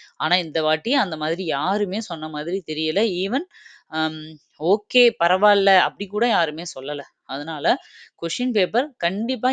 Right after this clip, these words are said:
எல்லாருக்குமே டஃப்பானதா தான் இருக்கும். டஃப்னும் போது நீங்க பயப்பட தேவையே இல்ல. பல, பாதி பேரு "ரொம்ப ஈஸியே, நல்லா இருந்துச்சே" அப்படின்னு சொன்னா மட்டும்தான் நீங்க பயப்படணும். எல்லாருமே டஃப்ன்னு சொல்லும்போது,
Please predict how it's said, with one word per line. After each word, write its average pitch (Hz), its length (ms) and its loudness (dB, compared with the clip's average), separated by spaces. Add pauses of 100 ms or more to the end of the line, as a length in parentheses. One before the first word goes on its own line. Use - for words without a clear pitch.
எல்லாருக்குமே 233 640 4
டஃப்பானதா 175 600 -2
தான் 180 160 -4
இருக்கும். 196 340 -6 (500)
டஃப்னும் 285 480 0
போது 208 260 2
நீங்க 226 240 -2
பயப்பட 196 400 0
தேவையே 185 480 0
இல்ல. 156 200 -6 (460)
பல, 214 220 2
பாதி 226 400 0
பேரு 240 300 2 (440)
"ரொம்ப 254 220 -4
ஈஸியே, 240 540 0 (140)
நல்லா 208 300 -2
இருந்துச்சே" 226 420 -2
அப்படின்னு 180 320 0
சொன்னா 180 340 -6
மட்டும்தான் 175 520 -8
நீங்க 196 180 -6
பயப்படணும். 143 460 -8 (680)
எல்லாருமே 214 640 0
டஃப்ன்னு 190 400 -10
சொல்லும்போது, 147 760 -8